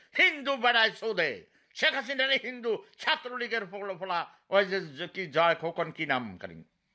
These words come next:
অজয় কি খোকন ছিল। শেখ হাসিনা তাহাজ্জুদের নামাজ পড়ে, তার ছবি বানাইছে। তার মানে সারা রাত শেখ হাসিনার সুদে ছিল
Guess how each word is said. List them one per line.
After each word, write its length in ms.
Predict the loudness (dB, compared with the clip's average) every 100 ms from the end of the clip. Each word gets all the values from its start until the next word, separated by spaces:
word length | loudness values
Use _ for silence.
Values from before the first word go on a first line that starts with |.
| _ _ -16 -16 _ _ _ 6
অজয় 520 | 6 8 8 8 4
কি 220 | 0 -10
খোকন 420 | -8 -6 -4 -4
ছিল। 300 | -6 -10 -12 -14 _ _ _ _ _ _ _ _
শেখ 200 | 0 4
হাসিনা 440 | 4 4 6 6 6 -2 _ 0
তাহাজ্জুদের 500 | 2 2 0 -4 -2
নামাজ 360 | 0 0 -2 -2
পড়ে, 200 | -4 -4
তার 220 | -2 -4 -4 -8
ছবি 220 | -10 -8
বানাইছে। 520 | -2 -2 -2 -10 -6
তার 200 | 0 0
মানে 200 | 0 -4 -12 -12
সারা 340 | 0 4 4
রাত 200 | 4 2
শেখ 180 | 2 -2
হাসিনার 440 | -2 -4 -2 -2 -4
সুদে 380 | -12 -6 -6
ছিল 260 | -4 -2